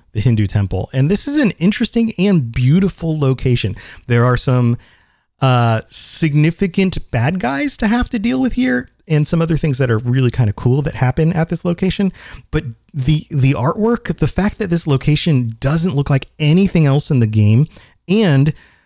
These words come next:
there's a multicultural spot in the game in, in a place in West Virginia that seems very,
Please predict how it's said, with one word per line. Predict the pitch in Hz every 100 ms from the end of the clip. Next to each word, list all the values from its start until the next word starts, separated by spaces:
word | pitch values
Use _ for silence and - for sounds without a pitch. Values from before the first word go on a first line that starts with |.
| _ _ _ _
there's | 127 127 127 160 160 151
a | 143 139
multicultural | 135 135 - 156 - 151 151 147 123
spot | 110 - - 120 147 -
in | 135 131
the | 113
game | 117 139 113 90 98
in, | - 123 113
in | - 117
a | 110
place | - 139 151 -
in | 135 139 120 104
West | 120 123 -
Virginia | 123 113 135 117
that | 110
seems | - 165 147 110
very, | 107 135 143 135 127 120